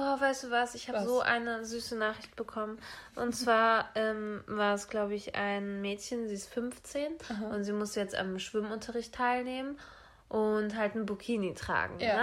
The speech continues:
Speaker 1: ne? Und sie ist die Einzige, die in der Klasse Kopftuch trägt und sie hat das halt auch mit dem Kopftuch und dieser
Speaker 2: Mhm.
Speaker 1: ganzen Welle bei mir mitbekommen und dann hat sie mich angeschrieben
Speaker 2: Aha.
Speaker 1: deswegen und meint, „Mann, ich hab so Angst wegen, äh, was,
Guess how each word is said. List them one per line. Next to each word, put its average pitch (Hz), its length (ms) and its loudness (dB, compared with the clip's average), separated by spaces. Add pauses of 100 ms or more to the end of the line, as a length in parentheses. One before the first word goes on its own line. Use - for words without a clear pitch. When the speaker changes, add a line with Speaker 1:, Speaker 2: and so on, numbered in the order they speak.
Speaker 1:
ne? - 80 -2
Und 220 140 0
sie 220 280 0 (380)
ist - 260 -6
die 208 80 4
Einzige, 233 460 6
die 240 200 -2 (220)
in 214 140 -2
der 214 100 2
Klasse 214 380 -4
Kopftuch 220 420 -4
trägt 269 400 0
und 214 260 -4 (280)
sie 220 280 2
hat 226 220 2
das 220 160 -2
halt 208 180 2
auch 214 200 2
mit 240 200 -4
dem 226 120 -6
Kopftuch 233 500 -2
und 214 320 -6 (160)
dieser 202 200 0
Speaker 2:
Mhm. 196 40 0
Speaker 1:
ganzen 208 340 -2
Welle 214 260 2
bei 196 200 0
mir 220 220 -2
mitbekommen 247 640 -2
und 214 100 0
dann 214 140 0
hat 233 160 -4
sie 233 80 -4
mich 208 200 0
angeschrieben 220 640 0
Speaker 2:
Aha. 254 80 2
Speaker 1:
deswegen 220 420 0 (340)
und 220 140 -2
meint, 220 340 0
„Mann, 220 300 -2
ich 214 180 -8
hab 220 100 -6
so - 140 -4
Angst 220 500 0
wegen, 208 300 -4 (320)
äh, 208 300 0
was, 208 300 -6